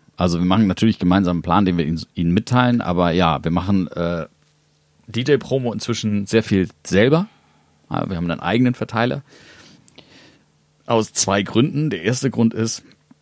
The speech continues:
wenn man selber D J ist und kriegt diese Massen-D-J-Promos, fünf Stück am Tag, dann ist man einfach irgendwann so abgestumpft, dass man da leider nicht mehr reinhört oder,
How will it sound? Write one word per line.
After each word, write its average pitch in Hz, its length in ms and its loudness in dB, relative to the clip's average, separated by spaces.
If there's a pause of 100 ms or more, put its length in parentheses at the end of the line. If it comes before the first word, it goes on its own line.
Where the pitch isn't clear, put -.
(680)
wenn 95 140 -2
man 95 100 2
selber 113 300 4
D 104 100 0
J 110 220 4
ist 101 320 0
und 95 180 -6
kriegt - 320 -6
diese 87 200 -2
Massen-D-J-Promos, 92 2750 0 (100)
fünf 107 260 2
Stück - 240 -2
am 90 140 -4
Tag, - 420 -4
dann 82 320 0 (960)
ist - 180 -2
man 92 140 4
einfach 87 260 -2
irgendwann 90 280 0
so 85 100 2
abgestumpft, - 560 0
dass - 120 -6
man 87 100 0
da 85 80 2
leider 85 240 2
nicht 80 160 -2
mehr 73 100 0
reinhört 80 500 0
oder, 71 220 -8